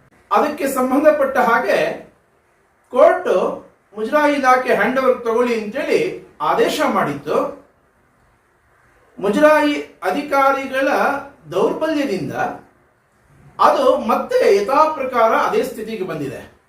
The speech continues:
ಕಳೆದ ತಿಂಗಳ ಇಪ್ಪತ್ತೊಂದನೇ ತಾರೀಕು ನಾನು ನಮ್ಮ ಚಾನೆಲ್ ಮೂಲಕ ಅಲ್ಲಿ ಏನು ಅವ್ಯವಸ್ಥೆ ಆಗ್ತಿದೆ,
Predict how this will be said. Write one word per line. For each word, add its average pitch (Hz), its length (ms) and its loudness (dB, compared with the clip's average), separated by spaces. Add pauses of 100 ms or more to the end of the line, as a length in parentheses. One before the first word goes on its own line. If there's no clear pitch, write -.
(220)
ಕಳೆದ 285 420 4
ತಿಂಗಳ 254 420 -4 (920)
ಇಪ್ಪತ್ತೊಂದನೇ 277 800 0
ತಾರೀಕು - 880 -2 (360)
ನಾನು 277 680 -2 (1040)
ನಮ್ಮ 254 240 0
ಚಾನೆಲ್ 294 480 0
ಮೂಲಕ 277 260 -4 (1120)
ಅಲ್ಲಿ 240 320 0
ಏನು 330 200 2
ಅವ್ಯವಸ್ಥೆ 330 640 0
ಆಗ್ತಿದೆ, 226 680 -2